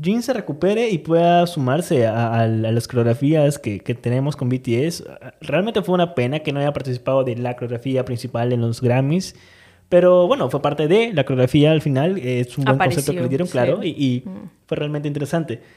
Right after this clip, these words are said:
Speaker 2: Ujú.
Speaker 1: Y para terminar en estas noticias, ah, con Seventeen, ¿qué es lo que sabemos de Seventeen, de ese grupo que... Realmente he visto también que lo escuchan muchas personas? Yo no lo he escuchado personalmente, pero tiene algunas canciones interesantes. Pero vi
Speaker 2: Ujú.
Speaker 1: igual que van a estar en los cines.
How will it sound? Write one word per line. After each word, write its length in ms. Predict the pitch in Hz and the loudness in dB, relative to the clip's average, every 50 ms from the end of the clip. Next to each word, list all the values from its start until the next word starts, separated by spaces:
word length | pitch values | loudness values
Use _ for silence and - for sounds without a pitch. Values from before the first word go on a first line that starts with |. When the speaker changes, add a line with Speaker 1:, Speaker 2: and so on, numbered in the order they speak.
| _ _ - | _ _ -6
Speaker 2:
Ujú. 160 | 262 302 302 381 | -6 -6 -4 -2
Speaker 1:
Y 160 | 440 247 247 226 | -2 -2 -2 -4
para 280 | - - 226 247 247 | 0 0 2 2 2
terminar 280 | 247 240 214 214 226 220 | 0 -2 -2 0 0 0
en 100 | 202 196 | 0 -2
estas 220 | 202 196 208 202 190 | -2 -4 -4 -4 -4
noticias, 680 | 175 - - 190 175 - 180 190 185 190 185 185 - - | -4 -4 -4 -6 -2 0 2 2 4 2 0 -2 -6 -4
ah, 540 | 175 165 165 160 160 160 160 160 160 156 156 - | -2 -2 0 0 0 0 0 0 0 -2 -4 -2
con 180 | - 170 170 165 | 0 0 0 0
Seventeen, 880 | - - 185 185 185 180 170 175 - 185 175 160 139 127 117 117 120 _ - _ _ _ _ _ _ | 0 0 0 2 2 0 -2 -4 -4 -2 -2 0 -2 -2 -4 -6 -10 _ -20 _ _ _ _ _ _
¿qué 400 | - 180 185 190 185 175 185 185 | -2 0 2 2 2 2 2 2
es 180 | 190 180 180 175 | 0 0 -2 -2
lo 220 | 156 147 143 147 | -2 -2 -2 -2
que 340 | - 156 143 143 127 101 98 | -2 0 0 0 0 -2 -6
sabemos 420 | 120 - 151 135 131 165 202 208 180 | -6 -4 0 2 2 4 4 4 2
de 80 | 139 | 2
Seventeen, 440 | 123 - 123 120 123 120 123 120 120 | 2 2 2 0 2 0 0 0 0
de 40 | 123 | 0
ese 120 | 120 - 135 | 0 2 4
grupo 320 | 123 131 135 135 143 135 | 4 4 4 2 -4 -2
que... 340 | - 120 110 104 - - _ _ _ _ _ _ _ _ - | -2 -4 -4 -4 -8 -18 _ _ _ _ _ _ _ _ -4
Realmente 720 | 139 147 180 233 254 240 254 262 254 254 240 - - - - | 0 0 2 2 2 2 4 4 4 4 4 2 -4 -2 2
he 100 | 190 190 | 2 4
visto 240 | 196 208 196 202 180 | 4 2 0 0 0
también 400 | 180 170 151 139 143 143 147 143 | 0 0 0 0 -2 -4 -4 -4
que 140 | - 135 120 | -4 -4 -2
lo 80 | 120 | -2
escuchan 400 | 120 - - 190 190 190 190 170 | -4 -4 -4 -6 -4 -2 -4 -4
muchas 200 | 160 156 - 160 151 | -4 -4 -4 -4 -6
personas? 420 | - 131 - 147 143 143 143 143 | -6 -4 -2 0 0 0 0 0
Yo 120 | 143 160 196 | 2 0 2
no 80 | 208 170 | 2 0
lo 20 | |
he 40 | 151 | -2
escuchado 520 | - - 123 - 127 123 123 127 123 - | -2 -4 -4 0 2 2 2 2 2 0
personalmente, 840 | - 123 120 - 123 117 120 117 117 117 113 113 - 117 117 127 - - _ _ _ _ _ _ _ _ - | -2 -2 0 -2 -2 -2 -2 0 -2 -2 -4 -4 -4 -4 -4 -4 -6 -16 _ _ _ _ _ _ _ _ 2
pero 380 | 214 214 208 202 202 202 196 | 4 6 8 8 8 6 4
tiene 160 | 196 208 214 | 4 2 0
algunas 220 | 208 185 170 170 - | 2 2 2 2 0
canciones 300 | 165 143 147 139 135 143 | -2 -2 -2 -4 -2 -2
interesantes. 640 | 143 135 131 127 139 175 202 190 107 92 - - _ | 0 0 0 0 0 -2 -2 -4 -6 -10 -10 -14 _
Pero 260 | - 156 160 151 147 | 0 2 4 4 2
vi 300 | 143 156 190 220 233 240 - | 2 0 0 2 0 0 0
Speaker 2:
Ujú. 100 | - 175 | 0 0
Speaker 1:
igual 420 | 165 156 170 202 226 233 220 - | 2 4 4 4 4 2 0 -2
que 440 | - 151 135 123 117 104 - - - - | 0 2 2 2 2 0 -4 -8 -16 -18
van 300 | 135 147 131 120 117 117 | -12 -4 -2 -2 0 -2
a 40 | |
estar 160 | 113 - 131 120 | 0 0 0 0
en 80 | 113 | 0
los 120 | 110 110 - | -2 0 0
cines. 460 | 170 190 175 110 101 - - - | -2 -2 -2 -4 -6 -10 -12 -16